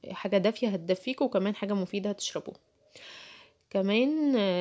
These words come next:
دخلت بقى بعد كده جبت الشاليمو ده، انا كنت محتاجاه، ابني بيحب يشرب اي حاجة بالشاليمو،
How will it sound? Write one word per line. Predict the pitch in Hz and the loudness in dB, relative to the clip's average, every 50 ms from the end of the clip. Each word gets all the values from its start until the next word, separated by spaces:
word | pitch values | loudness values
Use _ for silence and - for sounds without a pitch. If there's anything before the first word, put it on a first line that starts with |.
| 180 165 | 0 0
دخلت | 185 185 - 226 226 233 - 226 | -2 -2 -2 0 -2 -2 0 -2
بقى | 214 220 - - 208 | 0 0 0 0 0
بعد | 208 196 190 175 170 | 0 0 -2 -2 -4
كده | 180 - 226 220 208 226 214 | -4 -2 -2 0 0 0 0
جبت | 185 208 202 - - - | 0 -2 -4 -4 -2 -2
الشاليمو | 214 208 185 - - 190 180 185 190 196 208 214 | 0 0 0 -4 -4 -4 -2 -2 0 0 0 0
ده، | 185 208 196 | 2 2 2
انا | 190 190 | 2 0
كنت | 190 - 190 - 180 | -2 -4 -6 -6 -4
محتاجاه، | 180 190 - - - 185 175 190 196 196 | -6 -6 -4 -2 0 0 2 2 0 0
ابني | 196 202 202 190 | 0 0 -2 -2
بيحب | - 185 - - 185 180 180 202 | -4 -6 -6 -6 -6 -2 0 0
يشرب | 190 180 180 190 - - - 180 | 0 2 0 -2 -4 -2 -2 0
اي | 180 180 185 | 2 2 2
حاجة | - 208 196 214 | 2 2 0 0
بالشاليمو، | 190 185 180 - - 185 175 175 180 185 208 302 427 | 0 -2 -4 -4 -6 -6 -4 -2 -2 -2 -2 -2 -4